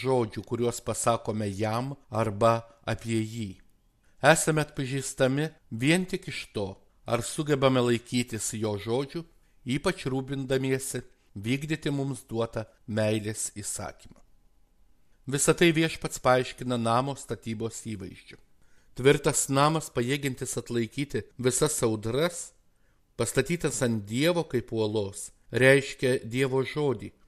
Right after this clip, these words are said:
kuris ne tik išklausomas, bet ir vykdomas. Tuo tarpu nepatvarus ant smėlio pastatytas namas, tai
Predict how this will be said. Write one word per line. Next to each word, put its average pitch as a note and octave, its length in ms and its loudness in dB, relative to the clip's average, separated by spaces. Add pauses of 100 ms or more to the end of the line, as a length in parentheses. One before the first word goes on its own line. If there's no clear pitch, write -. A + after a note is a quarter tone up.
(120)
kuris C3 320 2
ne B2 140 4
tik - 260 -4
išklausomas, C3 920 -2 (120)
bet A#2+ 240 2
ir B2 160 4
vykdomas. G#2+ 680 -8 (420)
Tuo C3+ 120 4
tarpu C3+ 360 6
nepatvarus A#2+ 720 2
ant G#2 120 -4
smėlio C3 480 2
pastatytas D#3 720 -6
namas, B2+ 560 -4 (380)
tai C3+ 120 6